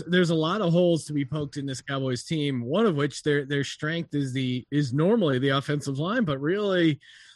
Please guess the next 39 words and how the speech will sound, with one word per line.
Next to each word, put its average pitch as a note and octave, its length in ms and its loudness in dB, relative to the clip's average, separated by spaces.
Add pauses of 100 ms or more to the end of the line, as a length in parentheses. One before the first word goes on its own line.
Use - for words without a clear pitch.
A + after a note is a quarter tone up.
they're F3 120 4
dealing G3 280 4
with F3+ 180 2
a, D3 400 4
a, C#3 160 0 (120)
a C#3 140 0 (100)
ton F3 720 0
of C#3 340 0 (100)
injuries. C3+ 880 0 (360)
I E3 40 -2
mean, E3 180 2
Tyron F3+ 520 2
Smith, E3 640 -4 (100)
you D#3 140 -2
know, G2+ 460 -6
I D#3 120 -2
mean, D3+ 280 0
you F3+ 120 2
look G3 200 2
at F#3 180 2
his E3+ 340 -2 (380)
last F3 340 0
couple E3+ 260 0
seasons, E3 580 2
he E3+ 120 0
is D3+ 160 0
really D3+ 540 2
hitting D3 260 -4
a C#3 40 -2
wall. C#3 300 0
Zach D#3 340 -2
Martin D#3+ 440 -4
dealing C#3+ 320 -2
with C3+ 180 -4
a, C3 180 2
uh, B2 180 2
ankle D3 440 0
thing D3 360 0
already C3+ 600 0